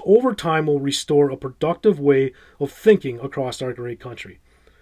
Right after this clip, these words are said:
These parents in Oak Creek, Wisconsin, these brilliant, determined, courageous parents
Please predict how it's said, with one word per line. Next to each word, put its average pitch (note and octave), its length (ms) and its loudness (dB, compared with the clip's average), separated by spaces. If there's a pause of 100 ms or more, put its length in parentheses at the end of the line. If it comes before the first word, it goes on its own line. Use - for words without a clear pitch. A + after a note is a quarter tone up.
(320)
These A3 220 0
parents G#3+ 460 2
in D3+ 60 0
Oak D3 180 -2
Creek, D3 200 -2
Wisconsin, C3 520 -6
these A2+ 140 -10
brilliant, G#3+ 680 0
determined, F3 560 -2
courageous D#3 540 -2
parents C3 520 -10